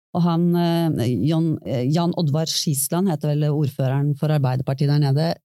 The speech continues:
Eh, så vidt jeg oppfattet, så foreslo jo han at, eh, ja, greit, vi kan ta folkeavstemning, da skal være hele Kristiansand kommune. Nye Kristiansand kommune, og så kom dette mot, eh, ja, nei, men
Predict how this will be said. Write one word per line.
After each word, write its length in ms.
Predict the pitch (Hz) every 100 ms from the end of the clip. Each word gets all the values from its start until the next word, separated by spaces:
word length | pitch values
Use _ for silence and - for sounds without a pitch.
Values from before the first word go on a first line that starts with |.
| -
Eh, 220 | 156 151
så 140 | -
vidt 180 | 160 151
jeg 480 | 151 143 139 143 143
oppfattet, 440 | 139 - 156 175 214
så 100 | 226
foreslo 360 | 240 180 147 156
jo 80 |
han 240 | 151 139 139
at, 160 | 147 160
eh, 100 | 156
ja, 120 | 185
greit, 420 | 185 156 156 190 -
vi 80 | 170
kan 160 | 202
ta 140 | 180 185
folkeavstemning, 800 | - 160 - 131 139 139 165 175
da 100 | 147
skal 180 | - 165
være 140 | 190 -
hele 320 | 233 151 113
Kristiansand 640 | 147 165 - 160 151 156 156 _
kommune. 400 | 185 185 175 240 - _ _ _ _ _ _ _ _
Nye 180 | 202 180
Kristiansand 440 | 156 156 175 160 151
kommune, 300 | 170 160 147
og 80 | 170
så 280 | - 180 190
kom 180 | - 160
dette 240 | 156 -
mot, 260 | 170 165 131 -
eh, 380 | 147 131 127 120
ja, 180 | 156 160
nei, 220 | 175 165
men 220 | 170 170